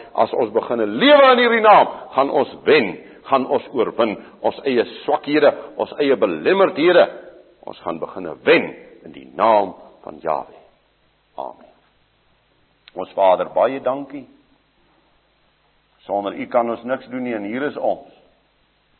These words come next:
met alles wat u aan ons gegee het en aan ons toevertrou het. Vat vir ons, hanteer vir ons en gebruik ons. En laat ons lamp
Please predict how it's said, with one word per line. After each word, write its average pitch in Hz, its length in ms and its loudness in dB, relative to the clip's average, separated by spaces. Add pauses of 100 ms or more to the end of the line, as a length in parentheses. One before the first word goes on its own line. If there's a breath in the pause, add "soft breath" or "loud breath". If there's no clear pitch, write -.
(140)
met - 240 -20
alles 208 300 4
wat 196 180 6
u 180 80 -2
aan 151 220 2
ons - 100 -14
gegee 131 400 -8
het - 100 -14 (300 loud breath)
en 110 80 -6
aan 107 240 -4
ons - 160 -14
toevertrou 73 540 -14
het. - 260 -20 (320)
Vat - 240 -4
vir 180 140 -6
ons, 196 260 -8 (680)
hanteer 110 560 -6
vir 104 100 -10
ons 90 320 -12 (320 soft breath)
en 101 160 -14
gebruik 107 480 -6
ons. 101 260 -12 (2750)
En 80 180 -16
laat 95 400 2
ons 87 240 -16
lamp - 540 -10